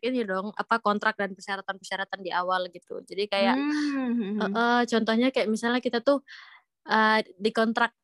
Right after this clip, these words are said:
Speaker 1: eh, pertama kali ketika, eh, dulu ada seleksinya, itu, eh, interviewernya nanya, eh, nanya ke kita buat kesepakatan kontrak itu.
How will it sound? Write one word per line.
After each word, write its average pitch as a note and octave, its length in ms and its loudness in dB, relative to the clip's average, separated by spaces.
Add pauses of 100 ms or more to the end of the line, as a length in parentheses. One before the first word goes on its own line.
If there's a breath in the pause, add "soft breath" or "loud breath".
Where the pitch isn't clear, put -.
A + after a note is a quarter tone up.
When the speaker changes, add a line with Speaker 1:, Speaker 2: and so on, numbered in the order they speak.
(520)
Speaker 1:
eh, A3 560 -2
pertama A3+ 400 -2
kali A#3 240 0
ketika, A3 400 -4
eh, G#3+ 400 -2
dulu G#3+ 240 2
ada G3+ 160 -2
seleksinya, A3+ 720 -2 (160)
itu, C#4 320 2 (480)
eh, G#3 800 2 (160)
interviewernya A3 880 4 (320)
nanya, G#3+ 240 -2 (160)
eh, A3 320 4
nanya A3 320 4
ke A3+ 160 0
kita B3 240 4
buat G#3 160 4
kesepakatan G#3+ 560 -6
kontrak G3+ 320 -2
itu. - 320 -18